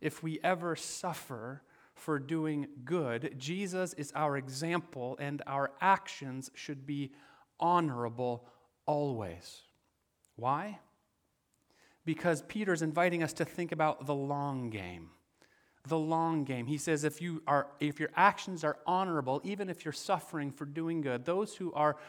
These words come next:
uh, inflicting the harm against you will one day, the day of visitation, that's the last day, that's the final day, on that day,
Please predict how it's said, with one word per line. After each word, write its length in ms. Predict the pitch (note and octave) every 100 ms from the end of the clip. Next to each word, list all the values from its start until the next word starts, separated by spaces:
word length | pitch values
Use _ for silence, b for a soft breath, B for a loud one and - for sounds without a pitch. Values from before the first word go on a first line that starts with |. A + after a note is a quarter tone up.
| B B
uh, 260 | - C#3+ C3+
inflicting 640 | C#3+ C#3+ - G#3 G#3+ G3+ F3
the 80 |
harm 380 | D3 - F3 E3
against 540 | D#3 C#3+ F3 F3 - C#3
you 120 | C3+
will 260 | C#3 D3
one 360 | D3 E3+ A3+ A3
day, 400 | D3 A#2 A#2+ D3+ B B
the 80 |
day 220 | C#3+ E3+ F#3+
of 80 |
visitation, 680 | F#3 F#3 F#3 F3+ E3 - D3+
that's 220 | D#3 E3
the 120 | -
last 460 | E3 E3 F3+ F3 -
day, 140 | D3
that's 180 | C3+ D3+
the 100 | -
final 440 | - E3+ F3+ F3+ D3
day, 160 | C3+
on 220 | D3+ D3+
that 380 | C#3+ G#3 A#3+ D3+
day, 300 | C3+ B2+ C#3